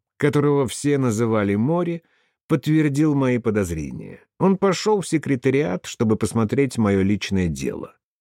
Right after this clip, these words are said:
Больше он не спрашивал меня о родителях, но стал предлагать проводить наши встречи за ланчем в венгерской кондитерской.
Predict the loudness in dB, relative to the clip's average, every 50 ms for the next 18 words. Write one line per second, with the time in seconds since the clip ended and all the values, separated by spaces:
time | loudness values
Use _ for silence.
0 | _ _ _ _ 0 2 4 4 4 2 2 2 2 2 4 2 0 0 -2 -2
1 | 0 0 0 0 -2 -2 -2 0 0 2 0 0 0 0 0 0 0 0 0 0
2 | -2 -4 -4 -4 -4 -4 -4 -6 -10 -8 -2 0 2 2 2 0 0 0 0 0
3 | 2 0 0 0 2 2 2 0 0 0 0 -2 -2 -2 0 0 2 2 2 0
4 | 0 -2 -2 -2 -2 -2 -2 0 -2 -2 -2 0 0 0 0 0 0 -2 -2 0
5 | 0 0 2 2 2 2 0 0 -2 -2 -2 0 0 0 0 0 2 2 2 0
6 | 0 0 0 -2 -2 -4 -4 -2 -2 -2 0 0 2 2 2 0 -2 -6 -6 -6
7 | -8 -8 -8 -12 -12 -10 -10 -10 -10